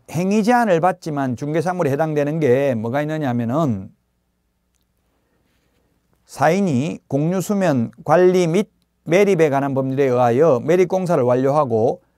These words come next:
준공허가를 받은 매립지입니다. 예, 이 공유수면 매립,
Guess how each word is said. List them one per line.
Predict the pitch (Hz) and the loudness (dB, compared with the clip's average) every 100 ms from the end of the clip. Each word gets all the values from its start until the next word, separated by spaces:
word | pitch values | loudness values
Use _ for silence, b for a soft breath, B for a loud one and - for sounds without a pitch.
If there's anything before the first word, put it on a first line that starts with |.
| _ _ _ | _ _ _
준공허가를 | - 135 147 180 165 190 185 160 | -10 -4 0 0 2 2 4 4
받은 | 156 147 117 | 2 0 -2
매립지입니다. | 156 196 147 - 120 110 107 135 95 - _ | 0 0 -2 -6 -6 -4 -2 -2 -2 -8 _
예, | 123 117 110 104 _ _ _ _ _ _ _ _ - | -2 0 -2 -4 _ _ _ _ _ _ _ _ -2
이 | 165 | 0
공유수면 | 147 165 196 220 220 170 | 2 0 0 0 0 2
매립, | 165 214 202 | 2 4 2